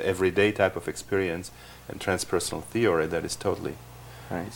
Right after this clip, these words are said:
Speaker 1: So you have to, you have to go into meditation, or you have to use transpers-, uh, experiential type of, um, psychotherapies, or you have to do trance dancing,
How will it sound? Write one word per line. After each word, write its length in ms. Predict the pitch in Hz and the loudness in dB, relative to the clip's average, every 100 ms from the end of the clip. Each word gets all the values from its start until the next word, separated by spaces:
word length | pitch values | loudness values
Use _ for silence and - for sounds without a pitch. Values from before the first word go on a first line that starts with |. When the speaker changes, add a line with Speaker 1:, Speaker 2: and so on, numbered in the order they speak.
| - | -4
Speaker 1:
So 140 | - | 4
you 140 | 87 87 | 4 6
have 280 | 90 117 - | 4 2 2
to, 200 | 80 - - | -2 -2 -4
you 80 | |
have 160 | 92 95 | -2 -2
to 120 | - | -4
go 220 | 85 78 | 0 2
into 220 | 80 - 87 | 2 -2 2
meditation, 800 | 85 85 - 85 92 98 98 95 | 2 2 2 2 2 -4 -6 -4
or 100 | 82 | -4
you 80 | 82 | -4
have 180 | 85 - | -4 -6
to 160 | 82 - - - - - - - - | -6 -8 -14 -14 -14 -6 -4 -4 0
use 400 | 95 98 95 - | 6 6 6 4
transpers-, 540 | 101 92 - 92 - | 4 4 4 2 6
uh, 380 | 87 85 73 82 - | 6 6 4 -2 -2
experiential 600 | 90 - 101 98 95 92 | -2 2 4 4 2 0
type 260 | 98 87 | 2 2
of, 200 | 87 - - - - - - - - - | -2 -6 -16 -16 -16 -16 -18 -16 -10 -4
um, 400 | 78 78 76 82 - | -4 -4 -6 -8 -4
psychotherapies, 1000 | - 95 95 90 110 104 - 98 95 80 | 4 4 4 4 6 6 2 -2 -2 -4
or 40 | |
you 120 | 85 | -4
have 220 | 87 85 - | -4 -6 -8
to 80 | |
do 160 | - 87 | -8 -8
trance 460 | - - 90 98 - | -4 0 0 0 -2
dancing, 640 | 90 90 92 82 85 | -4 -4 -6 -8 -8